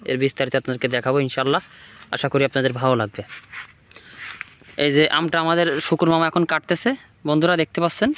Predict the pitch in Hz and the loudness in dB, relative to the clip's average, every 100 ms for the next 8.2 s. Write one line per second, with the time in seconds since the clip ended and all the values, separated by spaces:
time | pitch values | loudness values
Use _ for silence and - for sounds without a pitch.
0 | - - - - - 143 147 147 147 - | -8 -20 -20 -10 -2 0 2 2 0 -2
1 | 147 - 147 139 196 - - - _ _ | -6 -4 -4 -2 -4 -6 -16 -20 _ _
2 | _ _ - - - - _ - - - | _ _ -20 -20 -20 -20 _ -20 -20 -20
3 | - - - - 117 104 - _ 151 165 | -20 -20 -12 -6 -6 -8 -16 _ 0 2
4 | 180 175 156 143 139 131 139 151 143 143 | 2 2 0 0 0 0 0 2 2 2
5 | 139 139 135 156 147 139 151 208 - - | 2 0 -2 -2 -2 0 0 -2 -10 -20
6 | _ - 123 107 - 127 - - 139 135 | _ -6 -4 -4 -6 -4 -4 -6 -6 -2
7 | 127 127 139 165 147 202 226 139 - 139 | -4 -4 -4 -4 -4 -6 -6 -6 -4 -4
8 | 135 180 | -2 -4